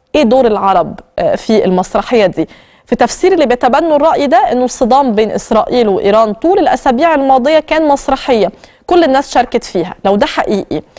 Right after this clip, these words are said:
وأمريكا هي اللي تولت الإخراج وتولت هندسة المشهد، آه، والأداء كان ضعيف ومش محبوك والنص، آه، مكشوف قوي والإخراج بدائي جدًا،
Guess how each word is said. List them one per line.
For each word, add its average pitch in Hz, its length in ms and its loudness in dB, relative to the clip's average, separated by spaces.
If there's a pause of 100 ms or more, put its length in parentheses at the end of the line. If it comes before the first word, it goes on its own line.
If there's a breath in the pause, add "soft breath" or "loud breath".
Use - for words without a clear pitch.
(200 loud breath)
وأمريكا 233 420 0
هي 262 60 4
اللي 220 120 0
تولت 226 440 0
الإخراج 185 500 -2
وتولت 220 480 0
هندسة 202 500 -2
المشهد، 185 600 -2 (480 loud breath)
آه، 185 320 2
والأداء 240 420 0
كان 269 380 0
ضعيف 226 500 0
ومش 208 280 -4
محبوك 208 600 0
والنص، 220 340 0 (160)
آه، 208 460 4 (280 loud breath)
مكشوف 262 440 -2
قوي 208 440 0
والإخراج 240 380 -2
بدائي 202 680 0
جدًا، 190 480 -2